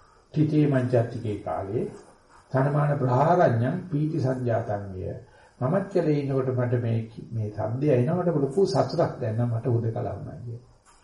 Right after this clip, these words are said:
නිසා බුදුන් හුදකලාව කියන එක තමයි ලෝකයා මේ පාළුව කියලා දාගෙන තියෙන්නේ.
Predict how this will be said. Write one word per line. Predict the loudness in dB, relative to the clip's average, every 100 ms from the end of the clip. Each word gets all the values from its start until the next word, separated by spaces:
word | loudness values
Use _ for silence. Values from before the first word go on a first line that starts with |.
| _ _ _ _ _ _ _ _ _ _
නිසා | 0 2
බුදුන් | 4 2 2 2
හුදකලාව | 2 2 2 4 4 2
කියන | -2 -4 -4
එක | -4
තමයි | -6 -4 -2 0
ලෝකයා | 2 2 2 0
මේ | -2 -2
පාළුව | -2 0 2 2
කියලා | 2 -2 -2
දාගෙන | -2 0 0
තියෙන්නේ. | 0 0 0